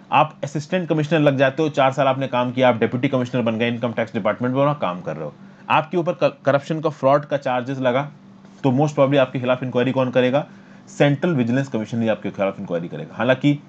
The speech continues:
बहुत हाई लेवल के ऑफिसर्स के against ही ये कमीशन इंक्वायरी करता है, तो ज्वाइंट कमिश्नर या एडिशनल कमिश्नर आप बन गए तो आपके खिलाफ इंक्वायरी होगी। लेकिन मान लीजिए आप इनकम टैक्स डिपार्टमेंट में एक इंस्पेक्टर हो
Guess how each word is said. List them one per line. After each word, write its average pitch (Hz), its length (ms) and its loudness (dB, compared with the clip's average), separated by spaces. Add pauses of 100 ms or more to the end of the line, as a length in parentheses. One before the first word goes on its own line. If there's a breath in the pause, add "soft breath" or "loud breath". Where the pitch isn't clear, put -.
(720 loud breath)
बहुत 180 240 4
हाई 165 220 2
लेवल 175 240 0
के 185 100 -4
ऑफिसर्स 156 460 0
के 165 80 2
against 135 340 2
ही 165 60 4
ये 147 60 6
कमीशन 139 300 0
इंक्वायरी 123 340 4
करता 117 240 0
है, 123 60 4
तो 123 60 0
ज्वाइंट 120 340 0
कमिश्नर 113 400 0
या 110 100 4
एडिशनल 113 300 0
कमिश्नर 113 300 -4
आप 110 120 2
बन 104 140 -2
गए 123 120 -2
तो 127 80 -2
आपके 107 180 -2
खिलाफ 101 200 -4
इंक्वायरी 85 320 -8
होगी। 80 160 -6
लेकिन 147 300 4
मान 156 160 4
लीजिए 156 200 4
आप 156 140 -2
इनकम 135 260 -2
टैक्स 135 200 0
डिपार्टमेंट 120 440 0
में 131 120 0
एक 135 320 -4
इंस्पेक्टर 120 420 -4
हो 107 180 -6